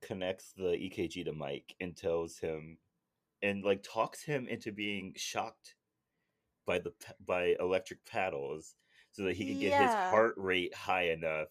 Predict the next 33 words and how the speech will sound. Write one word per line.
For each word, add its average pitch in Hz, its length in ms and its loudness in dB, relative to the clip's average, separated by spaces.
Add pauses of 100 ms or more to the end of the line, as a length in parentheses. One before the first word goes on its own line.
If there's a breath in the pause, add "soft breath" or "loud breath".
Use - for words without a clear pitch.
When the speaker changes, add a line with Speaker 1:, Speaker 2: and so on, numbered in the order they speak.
(140)
Speaker 1:
to, 92 120 0
like, 82 360 0 (240)
stop - 460 -2
the 90 80 -2
gas. 85 680 -2 (840 soft breath)
Speaker 2:
Yeah. 226 880 4 (1120)
I, 208 300 0 (120)
I 269 160 4
don't 370 120 0
know 370 140 2
the 277 240 -4 (260)
reasoning 240 480 -2
behind 202 360 2
that, 160 140 -4
though. 160 140 -4
Why 208 280 4
did 262 260 -8
they 254 100 0
have 269 240 0
to 269 60 -6
get 254 140 -2
it 247 60 2
high 262 180 -4
enough? 269 220 -6 (1700)
Speaker 1:
They 127 120 6
weren't 180 220 4
even 143 220 0
told 131 300 -2
they 92 100 4
had 82 160 0
to 71 60 -16
do 69 160 -8
that. - 220 -10